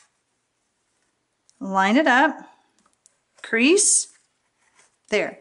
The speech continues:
You've seen me do it two times, okay? So the other thing I wanna do is I want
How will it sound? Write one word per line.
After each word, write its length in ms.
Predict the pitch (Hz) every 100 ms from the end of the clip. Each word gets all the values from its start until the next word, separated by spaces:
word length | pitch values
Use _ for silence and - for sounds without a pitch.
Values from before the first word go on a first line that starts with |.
| -
You've 140 | 208
seen 200 | - 262
me 120 | 277
do 120 | 254
it 100 | 247
two 140 | 247 233
times, 580 | 220 185 - - - - _ 202
okay? 380 | - 262 403 - - - -
So 400 | - 294 269 269 - -
the 140 | 262 285
other 160 | 302
thing 200 | 427 403
I 100 | 370
wanna 220 | 339 302 285
do 280 | 269 269
is 320 | 269 247 247 247
I 100 | 240
want 400 | 254 277 339 339